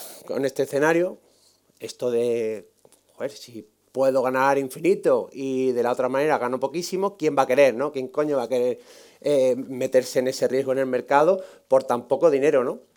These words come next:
Entonces, eh, bueno, vamos a empezar a explicarlo. Y no podíamos, no podíamos hablar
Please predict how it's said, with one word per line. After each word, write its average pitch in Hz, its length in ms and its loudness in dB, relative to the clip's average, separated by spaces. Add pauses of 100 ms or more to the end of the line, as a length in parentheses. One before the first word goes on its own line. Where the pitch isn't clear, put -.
(500)
Entonces, 160 720 -2
eh, 123 280 2
bueno, 120 200 0
vamos 156 220 0
a - 20 -4
empezar 175 240 4
a 170 40 4
explicarlo. 170 580 2 (460)
Y 190 420 2
no 196 260 2
podíamos, 233 760 4
no 170 180 -2
podíamos 220 400 8
hablar 226 400 4